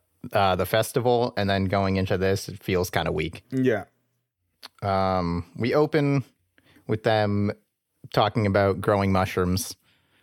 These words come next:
Speaker 1: for some reason and how electricity can help shiitake mushrooms grow.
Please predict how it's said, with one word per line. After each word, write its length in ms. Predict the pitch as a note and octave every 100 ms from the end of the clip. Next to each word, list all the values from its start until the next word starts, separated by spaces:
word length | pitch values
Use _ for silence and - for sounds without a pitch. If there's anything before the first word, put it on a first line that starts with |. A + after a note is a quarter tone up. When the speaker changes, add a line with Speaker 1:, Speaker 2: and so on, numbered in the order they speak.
| _ -
Speaker 1:
for 180 | - F#2
some 260 | - F#2+
reason 360 | F2+ F2+ F#2 F#2 - _ _ _ _ -
and 220 | A2 G2
how 340 | G2+ G2 F#2+ F#2
electricity 640 | G2+ G2 A#2 G2+ G2+ G2
can 140 | -
help 340 | G#2 F#2+ F#2 -
shiitake 460 | A#2 A2 F#2 G2+
mushrooms 460 | F#2+ F#2 - F#2+ F#2
grow. 360 | - F2 F#2